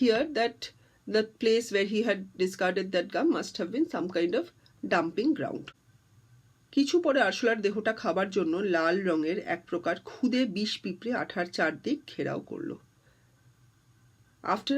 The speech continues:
a while, কিছু পরে means after a while। Few tiny, tiny is খুদে, খুদে means very small, so tiny, red colored, লাল is red, রঙের is color, so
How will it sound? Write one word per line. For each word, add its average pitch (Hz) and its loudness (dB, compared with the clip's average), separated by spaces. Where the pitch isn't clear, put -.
a - -4
while, 165 0
কিছু 233 0
পরে 180 2
means 196 0
after - -8
a - -4
while। 95 -6
Few 311 6
tiny, 196 0
tiny 196 0
is 339 0
খুদে, 254 2
খুদে 208 2
means 214 -4
very 190 0
small, 147 -2
so 302 -4
tiny, 190 2
red 233 4
colored, 101 2
লাল 170 4
is 170 -4
red, 202 -2
রঙের 190 0
is - -6
color, - -6
so 359 -2